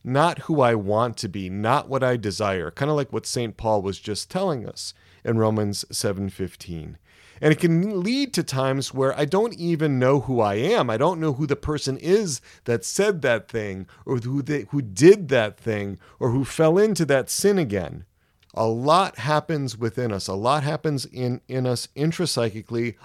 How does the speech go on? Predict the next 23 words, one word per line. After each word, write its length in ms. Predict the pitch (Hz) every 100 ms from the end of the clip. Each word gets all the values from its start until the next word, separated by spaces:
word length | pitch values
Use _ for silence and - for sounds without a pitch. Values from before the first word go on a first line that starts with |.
| -
among 500 | 131 131 135 170 190
the 80 | 170
parts 400 | - 117 113 -
of 100 | 101
ourselves. 720 | 98 92 90 76 76 85 - _ _ _ _ _ 110
This 220 | 123 165
Catholic 460 | - 156 135 135 -
take 240 | 107 101
is 100 | 107
all 260 | - 120 147
about 220 | 135 127
understanding 640 | 110 120 127 - 98 95 95
that 180 | 85 -
internal 460 | 98 95 95 85
conflict. 720 | 82 82 82 80 - - - - _ _ _ -
It's 200 | 123 -
also 840 | 139 190 226 - 123 104 101 113 _ _ _ -
about 500 | 120 107 95 98 - _ _
how 320 | - 120 147
to 240 | 160 170 143
help 500 | - 98 98 - -
Catholic 540 | 131 156 170 135 -
therapists 840 | 92 87 82 87 101 - - -